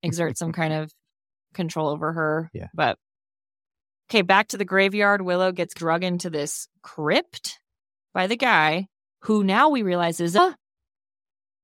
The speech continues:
Speaker 2: A vampire.
Speaker 1: a vampire.
Speaker 2: A vampire.
Speaker 1: And,
Speaker 2: Hmm.
Speaker 1: and then,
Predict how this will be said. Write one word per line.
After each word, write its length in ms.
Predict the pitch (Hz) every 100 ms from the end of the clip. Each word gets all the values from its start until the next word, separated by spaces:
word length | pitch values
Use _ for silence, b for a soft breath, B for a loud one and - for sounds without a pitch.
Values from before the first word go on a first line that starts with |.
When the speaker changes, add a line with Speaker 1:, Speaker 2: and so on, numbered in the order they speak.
| _ _
Speaker 2:
A 40 | -
vampire. 360 | 90 - - _ _ _ _ _ _
Speaker 1:
a 40 | 185
vampire. 380 | 175 165 202
Speaker 2:
A 300 | 220 160 151
vampire. 640 | 175 147 156 90 85 - - - _ _ _
Speaker 1:
And, 180 | 190 185 -
Speaker 2:
Hmm. 260 | 196 220 175
Speaker 1:
and 180 | 196 208
then, 560 | 220 220 220 220 214